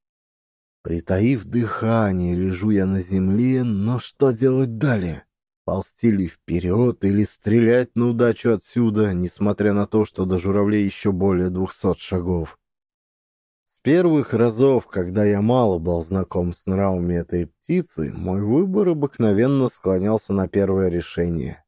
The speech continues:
но оно всегда приводило к неудачным результатам.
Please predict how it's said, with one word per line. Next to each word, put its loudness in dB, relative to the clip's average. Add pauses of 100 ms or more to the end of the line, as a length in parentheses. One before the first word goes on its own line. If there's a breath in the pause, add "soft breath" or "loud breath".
(160)
но -2
оно 2
всегда -2
приводило -2
к -12
неудачным -6
результатам. -6